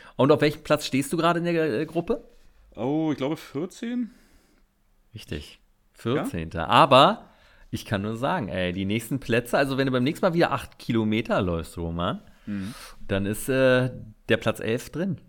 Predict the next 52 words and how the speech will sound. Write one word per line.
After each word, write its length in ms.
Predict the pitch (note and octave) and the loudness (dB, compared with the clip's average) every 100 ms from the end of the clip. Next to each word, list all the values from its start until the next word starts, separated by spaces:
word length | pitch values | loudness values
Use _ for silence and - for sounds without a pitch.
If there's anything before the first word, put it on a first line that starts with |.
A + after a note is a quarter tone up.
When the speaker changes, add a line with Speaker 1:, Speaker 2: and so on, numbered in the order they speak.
| - - | -18 -10
Speaker 1:
Locker. 340 | D#3 - - _ _ _ _ _ _ _ _ _ _ | -8 -8 -12 _ _ _ _ _ _ _ _ _ _
Speaker 2:
<laughs> 80 | G2+ - C3+ - A2 - A2+ - G#2 - | -12 -6 -8 -6 -12 -10 -14 -12 -18 -12
Na, 140 | G#2 | -10
mal 120 | C3 B2+ | -10 -12
gucken. 300 | D3+ - - - - | -14 -14 -18 -18 -8
Speaker 1:
Nicht 260 | G#2 F#3 - | 0 0 4
schlecht, 280 | F3 A#3+ - | 4 4 0
ey. 220 | G#2+ G2+ | 0 0
Krass, 280 | - G3+ - | 2 2 4
hast 160 | G#2+ | 0
du 40 | A2+ | 4
Speaker 2:
Mhm. 60 | |
Speaker 1:
ordentlich 260 | B2 G3+ G3+ | 4 4 0
aufgeholt. 340 | G3 A#2 F2+ | 0 0 0
Wärst 300 | A2 E3 F3 | 2 0 -2
du 40 | D3 | -6
mal 140 | C#3 | -4
direkt 280 | A#2 A2+ A#2 | -4 -6 -6
am 100 | G#2+ | -8
Anfang 220 | F#2+ G2 | -6 -8
des 160 | F2 - | -10 -8
Monats 280 | F#2 E2+ | -8 -8
schon 100 | - | -12
eingetreten 400 | E2+ E2+ - - | -14 -14 -14 -12
in 60 | E2+ | -12
die 60 | E2+ | -8
Speaker 2:
Ja, 60 | |
Speaker 1:
Gruppe. 140 | E2+ F2 | -8 0
Speaker 2:
aber 100 | A2 | 2
Speaker 1:
Aber 140 | E3+ | 2
Speaker 2:
ich 40 | A#2+ | 2
hab 100 | A2+ | 0
Speaker 1:
gut, 80 | |
Speaker 2:
mir 60 | A#2 | 0
Speaker 1:
ich 60 | G#2+ | 2
hab 60 | |
Speaker 2:
gedacht, 120 | D3 C#3 | 2 2
Speaker 1:
dich 80 | |
ja, 120 | C#3 B2+ | 0 0
Speaker 2:
der 140 | G2+ | 0
Speaker 1:
ich 20 | |
Speaker 2:
nächste 180 | G#2 - | -2 4
Speaker 1:
hab 100 | C3+ | 4
dich 40 | A2 | 6
ja 0 | |
Speaker 2:
Monat 120 | A2+ | 4
Speaker 1:
nicht 60 | A#2 | 4
Speaker 2:
kommt 160 | A2 G#2+ | 2 -2
ja 60 | G#2 | -2
Speaker 1:
gefragt. 200 | A#2+ - | -2 -2
Speaker 2:
auch 20 | |
noch. 240 | A2+ - | -8 -8